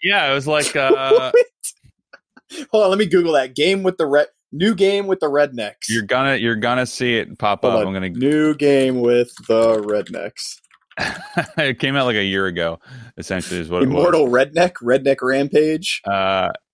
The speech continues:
Speaker 1: no, it's, uh, <laughs> oh my God, I can't believe I'm completely blanking on the name. Far Cry is what I'm
Speaker 2: Oh,
Speaker 1: thinking of.
Speaker 2: Far Cry. Okay. Oh,
Speaker 1: I really
Speaker 2: Jesus.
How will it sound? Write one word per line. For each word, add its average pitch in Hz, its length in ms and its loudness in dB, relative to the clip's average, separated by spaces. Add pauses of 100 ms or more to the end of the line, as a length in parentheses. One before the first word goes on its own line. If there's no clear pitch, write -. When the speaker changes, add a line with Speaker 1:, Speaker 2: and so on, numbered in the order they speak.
Speaker 1:
no, 98 580 0
it's, - 300 -6
uh, 90 680 0 (160)
<laughs> - 220 -20
oh 85 120 -16
my 82 240 -14
God, 80 180 -10
I 78 60 -8
can't 95 240 -6
believe 92 260 -6
I'm 87 120 -2
completely 123 720 0
blanking 104 600 -2
on 95 180 -2
the 92 80 -2
name. 92 140 -2
Far 175 280 0
Cry 92 300 -4 (320)
is 104 120 -10
what 117 120 4
I'm 220 60 4
Speaker 2:
Oh, 240 200 2
Speaker 1:
thinking 214 160 2
of. 190 80 0
Speaker 2:
Far 175 240 2
Cry. 127 400 -2
Okay. 139 260 -10
Oh, 190 140 2
Speaker 1:
I 131 200 0
really 147 280 2
Speaker 2:
Jesus. 135 180 -2